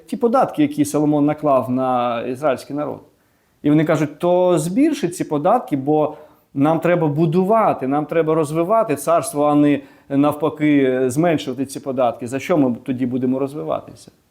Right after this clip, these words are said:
І ось такий, да, чудовий момент, е,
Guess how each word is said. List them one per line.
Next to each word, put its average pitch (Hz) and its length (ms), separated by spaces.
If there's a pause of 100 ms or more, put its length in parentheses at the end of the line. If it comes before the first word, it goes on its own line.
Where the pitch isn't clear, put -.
(140)
І 139 100
ось 143 240 (380)
такий, 135 240
да, 120 200
чудовий 139 640 (200)
момент, 160 500
е, 131 320